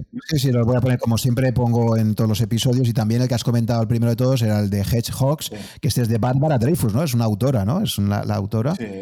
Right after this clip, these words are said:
Speaker 1: la que, la que explica, dice, los, sí, los traders cowboys que estaban detrás de, de la, los mayores desastres de hedge funds de, de Wall Street, ¿no?
Speaker 2: El, el tra-, el tra-, el trader, el trader. Es un tío. Es un tío y su jefe. Eh, pero básicamente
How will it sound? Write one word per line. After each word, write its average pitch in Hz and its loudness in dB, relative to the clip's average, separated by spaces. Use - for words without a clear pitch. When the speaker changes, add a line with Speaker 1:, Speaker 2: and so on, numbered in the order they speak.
Speaker 1:
la 110 -2
que, 113 -4
la 110 0
que 110 -2
explica, 135 0
dice, 107 0
los, 101 0
sí, 127 0
los 101 0
traders 117 0
cowboys 120 0
que 117 -2
estaban 110 0
detrás 113 0
de, 107 -2
de 98 -12
la, 95 -10
los 101 -10
mayores 107 -4
desastres 113 -2
de 107 0
hedge - -4
funds 117 -2
de, 104 -2
de 95 -10
Wall 92 -4
Street, 80 -10
¿no? 113 -8
Speaker 2:
El, 123 -8
el 120 -12
tra-, 123 -6
el 113 -12
tra-, - -6
el 123 -6
trader, 92 -10
el 107 -10
trader. 98 -12
Es 117 -10
un 131 -6
tío. 90 -14
Es 104 -16
un 139 -10
tío 143 -2
y 156 -4
su 143 -8
jefe. 104 -12
Eh, 107 -12
pero 107 -10
básicamente 120 -6